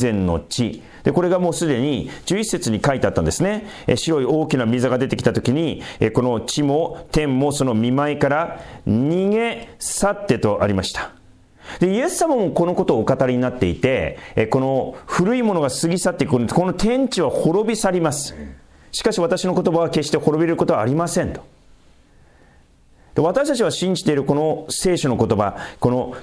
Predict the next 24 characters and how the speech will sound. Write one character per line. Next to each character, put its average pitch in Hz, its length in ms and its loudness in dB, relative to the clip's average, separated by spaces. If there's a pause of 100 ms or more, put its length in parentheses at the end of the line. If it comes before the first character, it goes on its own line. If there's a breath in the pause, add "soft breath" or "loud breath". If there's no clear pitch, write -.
神 190 240 2
の 147 120 2
霊 170 200 2
感 196 200 0
に 196 40 2
よ 190 80 2
っ 190 40 -4
て 190 120 2
書 165 120 0
か 175 100 4
れ 170 80 2
た 147 60 -2
と 123 100 0
信 160 240 -2
じ - 80 -4
て 139 60 0
い - 20 2
る 110 80 2
言 - 160 0
葉 180 160 2
が 123 80 0
で 87 80 0
す 113 120 -2
ね、 87 360 -2